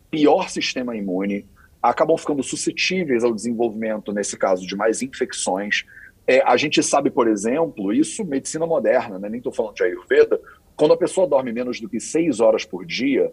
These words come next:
seis horas por dia, ela tem uma tendência a produzir menos células assassinas naturais. Dependendo da quantidade de horas a menos que você dorme, você produz até setenta por cento menos células assassinas naturais.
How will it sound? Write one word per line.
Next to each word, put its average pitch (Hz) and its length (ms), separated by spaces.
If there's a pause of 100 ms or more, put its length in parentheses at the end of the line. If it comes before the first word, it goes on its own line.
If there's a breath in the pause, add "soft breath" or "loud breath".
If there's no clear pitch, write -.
seis 135 420
horas 90 240
por 82 200
dia, 92 300 (360 soft breath)
ela 131 180
tem 151 140
uma 151 140
tendência 139 340
a 127 40
produzir 143 540
menos 147 380
células 165 420
assassinas 151 520
naturais. 139 600 (380)
Dependendo 131 420
da 208 60
quantidade 135 460
de 104 540
horas 117 320
a 107 40
menos 117 360
que - 80
você 92 180
dorme, 123 320
você - 100
produz 135 380
até 135 180
setenta 185 560
por 170 240
cento 170 300
menos 127 540
células 113 280
assassinas 104 460
naturais. 92 420